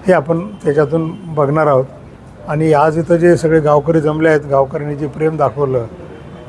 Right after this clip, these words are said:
मला नक्की, अ, खात्री आहे की याच्यात आपल्याला नक्की यश मिळेल.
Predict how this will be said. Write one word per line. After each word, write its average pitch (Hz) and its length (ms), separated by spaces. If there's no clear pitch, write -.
मला 156 240
नक्की, 180 440
अ, 175 320
खात्री 151 260
आहे 156 100
की 147 160
याच्यात 151 220
आपल्याला 151 320
नक्की 156 220
यश 143 160
मिळेल. 143 300